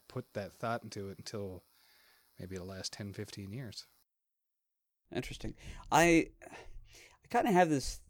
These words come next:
Speaker 2: theory about people who are super into R P Gs, which includes myself,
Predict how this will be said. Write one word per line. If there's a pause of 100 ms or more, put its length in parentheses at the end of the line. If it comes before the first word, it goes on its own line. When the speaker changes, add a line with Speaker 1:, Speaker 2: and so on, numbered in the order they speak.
(180)
Speaker 2:
theory (760)
about (220)
people
who (580)
are
super
into (520)
R
P
Gs,
which
includes
myself,